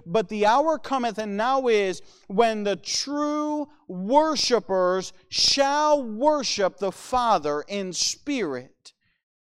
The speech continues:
and in truth." Listen,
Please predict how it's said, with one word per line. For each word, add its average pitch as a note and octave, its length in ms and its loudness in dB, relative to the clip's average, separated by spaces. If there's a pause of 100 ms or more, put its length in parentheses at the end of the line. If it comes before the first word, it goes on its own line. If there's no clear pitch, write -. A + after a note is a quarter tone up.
(180)
and E3+ 240 -4
in E3 140 -4
truth." B2 400 -8 (840)
Listen, F#3+ 480 -4